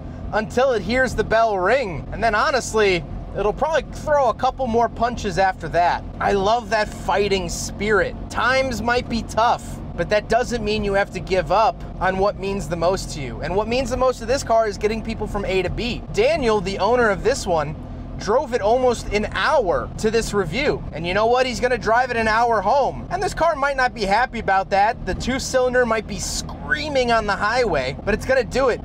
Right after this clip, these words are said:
And it's gonna see the light at the end of the tunnel, 'cause there always is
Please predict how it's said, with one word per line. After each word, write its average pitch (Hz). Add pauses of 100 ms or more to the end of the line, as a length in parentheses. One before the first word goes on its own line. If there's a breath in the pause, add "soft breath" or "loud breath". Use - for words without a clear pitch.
And 190
it's 220
gonna 247
see 262
the 233
light 226
at 208
the 214
end 214
of 202
the 208
tunnel, 214 (400)
'cause -
there 190
always 226
is 196